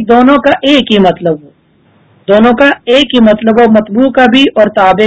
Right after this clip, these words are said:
کا بھی، دونوں کا مطلب ایک ہی ہوتی ہے۔ یہ کیا ہے؟ بدل الکل ہے۔ بدل الباس یہ ہے کہ تابع جو ہے وہ کیا ہو؟ مطبوع کا کوئی جز ہو،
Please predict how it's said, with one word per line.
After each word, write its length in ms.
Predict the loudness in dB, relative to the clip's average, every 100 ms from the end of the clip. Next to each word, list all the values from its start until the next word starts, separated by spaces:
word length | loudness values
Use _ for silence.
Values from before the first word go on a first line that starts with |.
| 0
کا 80 | -2
بھی، 140 | -2
دونوں 260 | -2 -2 0
کا 80 | 0
مطلب 340 | -2 -2 -6 -6 -6
ایک 260 | -6 -2
ہی 100 | -2
ہوتی 240 | -2 -2 -6
ہے۔ 300 | -8 -6 -6
یہ 120 | -4
کیا 180 | -2 -2
ہے؟ 140 | -2
بدل 260 | -2 -2 -2
الکل 380 | -2 -2 0 0
ہے۔ 140 | -2 -4 _ _ -20 _ _ _ _ -4
بدل 280 | 0 2 2
الباس 420 | 2 2 2 2 -2 -10 _ _ _ _ _ _ _ _ -8
یہ 280 | 0 2 2
ہے 200 | 2 0 -4 _ _ _ _ _ _ -4
کہ 220 | 0 2 0 -4 _ _ _ _ _ _ _ _ _ _ _ _ _ _ _ _ _ _ -4
تابع 460 | 0 0 2 2 2 2
جو 100 | 2
ہے 200 | 2 0
وہ 200 | 0 -2
کیا 240 | 0 2 2
ہو؟ 260 | 2 2 2 0 -4 -6
مطبوع 680 | 0 0 -2 -4 0 0 0
کا 240 | 0 0
کوئی 380 | 0 0 0 0
جز 360 | 0 0 -2 -8
ہو، 120 | -16